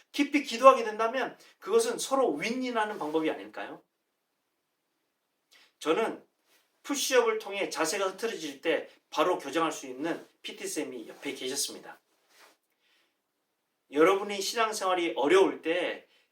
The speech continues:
여-, 바로 교정해 줄 수 있는 목회자도 바로 옆에 하나님께서 선물처럼 두셨다라는 사실을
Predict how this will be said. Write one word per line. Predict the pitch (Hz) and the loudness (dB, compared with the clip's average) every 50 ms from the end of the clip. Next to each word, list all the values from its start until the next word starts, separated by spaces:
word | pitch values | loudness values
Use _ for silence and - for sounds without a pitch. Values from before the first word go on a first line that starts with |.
| _ - 123 | _ -6 0
여-, | 143 160 160 - | 2 2 2 0
바로 | - - 147 175 185 175 - | -2 -2 2 4 4 4 2
교정해 | - 147 147 180 180 170 | 0 -2 -2 0 0 -2
줄 | 151 143 - | -4 -4 -6
수 | - - | -8 -8
있는 | 147 147 139 131 | -6 -6 -6 -4
목회자도 | 135 131 135 - 180 147 135 - 190 - - - - - - - _ - | -6 -6 -4 -2 -2 -2 0 0 0 0 0 -2 -6 -16 -20 -20 _ -8
바로 | - - 143 160 160 139 123 | -2 0 4 4 4 4 2
옆에 | - - - - - - 165 - - - - _ | -2 -4 -6 -6 -8 -4 -4 -4 -4 -6 -14 _
하나님께서 | - - 185 185 175 151 - 143 143 - 143 | -8 -4 -4 -2 -2 -4 -6 -8 -8 -6 -6
선물처럼 | - - - 247 240 190 - - - 147 175 190 190 - - - - - | -6 -6 -6 -6 -6 -6 -6 -6 -4 -2 -2 -2 -4 -6 -18 -20 -20 -12
두셨다라는 | - - 156 175 170 170 151 143 135 131 | -4 0 0 2 4 4 4 4 2 0
사실을 | - 135 127 - 127 131 147 143 143 | -2 -6 -8 -8 -6 -4 -4 -6 -6